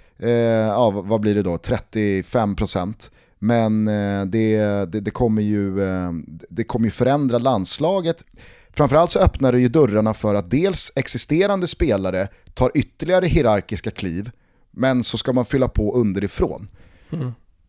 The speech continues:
Speaker 1: Utifrån det här nu, vad s-, alltså, vad ser du hända? Vilka spelare steppar upp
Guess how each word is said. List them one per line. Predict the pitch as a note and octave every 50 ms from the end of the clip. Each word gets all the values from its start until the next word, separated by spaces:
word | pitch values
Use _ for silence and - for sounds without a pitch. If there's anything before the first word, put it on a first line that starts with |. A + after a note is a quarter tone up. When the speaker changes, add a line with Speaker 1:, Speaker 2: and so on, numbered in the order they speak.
| _ _ -
Speaker 1:
Utifrån | F3 F#3+ F3 D3+ - - E3 - - - D#3 D3 C#3+ C#3 C#3
det | C#3
här | C3 C3+ G3 G#3 F#3+ C3+
nu, | G2 F2+ E2+ F#2+ A#2 A#2+ G#2 - -
vad | - G#2+ C#3+ D3+ C#3+
s-, | - - - -
alltså, | B2+ A#2 - C3
vad | A2+ C3 C#3 C3+ B2
ser | - - C#3 C3
du | A#2+ A2+ C#3 E3 E3 D#3+ D3
hända? | B2+ B2 D3+ C3 B2 B2+ D3 C#3+ A2+
Vilka | G#2+ D3 D3 C#3 - - B2
spelare | - - - C#3+ C3 A#2+ A#2 A2+ A2+ A2+ G#2+
steppar | - - - - C3 - - - C3 A#2+ -
upp | F3 F#3+ - - _ -